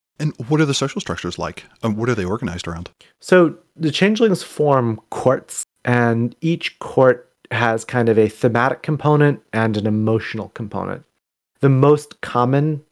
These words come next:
Speaker 2: court structure is that of the four seasons, so the court, courts of autumn, spring, summer, and winter.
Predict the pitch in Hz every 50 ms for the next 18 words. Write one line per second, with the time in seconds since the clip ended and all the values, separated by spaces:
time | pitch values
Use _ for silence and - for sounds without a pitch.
0 | _ - - - 160 - - - - - 151 139 143 - - 156 151 147 147 147
1 | - - 120 117 113 113 113 107 110 120 110 107 - - 120 101 - 107 - -
2 | 123 117 104 107 - - 120 117 110 120 131 135 147 147 - - - 113 104 -
3 | - - 117 104 - - _ _ _ - - - 127 107 107 - 113 101 92 95
4 | - 107 107 101 101 101 101 98 95 95 101 - - - - 120 104 101 101 98
5 | 95 92 98 101 _ - - 101 95 101 98 95 92 92 98 107 113 113 - 143
6 | 156 160 156